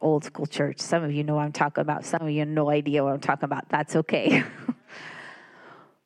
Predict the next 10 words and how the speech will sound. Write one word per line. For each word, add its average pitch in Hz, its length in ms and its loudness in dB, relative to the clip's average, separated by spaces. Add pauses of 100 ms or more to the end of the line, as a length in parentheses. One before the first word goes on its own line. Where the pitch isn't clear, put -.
(460)
We 254 160 6
had, 180 500 2 (240)
I 247 140 6
watched 196 480 2
as 180 140 0
an 175 120 -6
eight-year-old 170 760 0
people 180 260 2
get 156 140 -4
healed 160 520 0